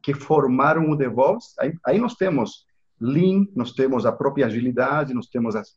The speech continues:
as práticas de desenvolvimento, as práticas de operação, da aitio, inclusive, e aí nós temos uma, um mecanismo de adaptar a aitio dentro do modelo mais dinâmico, nós temos a infraestrutura como o código,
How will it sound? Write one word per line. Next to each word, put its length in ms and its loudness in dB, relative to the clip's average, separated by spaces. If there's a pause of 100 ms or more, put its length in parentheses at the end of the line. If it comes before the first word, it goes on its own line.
(280)
as 180 -12
práticas 360 -2
de 80 -4
desenvolvimento, 640 -4
as 120 -16
práticas 420 -8
de 100 -8
operação, 640 -4
da 400 -2
aitio, 280 -2
inclusive, 680 -8 (380)
e 40 -4
aí 180 0
nós 160 -2
temos 280 -2
uma, 320 2 (340)
um 120 -2
mecanismo 680 2
de 100 0
adaptar 540 0
a 140 -2
aitio 260 -8
dentro 300 -4
do 20 0
modelo 380 -2
mais 160 -4
dinâmico, 680 -8 (240)
nós 120 -10
temos 260 0
a 60 0
infraestrutura 720 -4
como 160 -2
o 80 -6
código, 560 -6